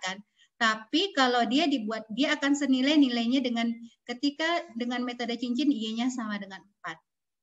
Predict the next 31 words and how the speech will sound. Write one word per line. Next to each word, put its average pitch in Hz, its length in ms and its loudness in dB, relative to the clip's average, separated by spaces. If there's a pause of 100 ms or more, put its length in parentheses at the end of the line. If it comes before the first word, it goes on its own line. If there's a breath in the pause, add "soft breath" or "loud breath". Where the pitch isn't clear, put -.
(160)
Oke, 214 160 -4
ini 254 160 6
sebagai 226 320 -2
tambahan 214 400 0
saja. 214 400 -8 (240)
Tambahan 185 240 -12
saja 208 400 -6 (420 loud breath)
kalau 196 240 -8
dia 226 160 -6
diputar 208 560 -10
terhadap 202 480 -10
sumbu 180 480 -14 (160)
X. - 240 -18
Maka 233 320 -2
pi-nya, 220 560 0
pi 277 160 4
dari 214 240 0
nol 196 240 -6
sampai 196 320 -10
empat, 202 480 0 (640 loud breath)
empat 226 400 -2
dikurangi, 214 560 0
ini 294 160 8
dikuadratkan 247 800 0
ya, 220 240 2 (400)
diintegralkan, 208 1200 -2
hasilnya 220 480 -4
sama 208 260 -6
dengan 202 380 -6
enam 185 320 -8
belas 180 400 -6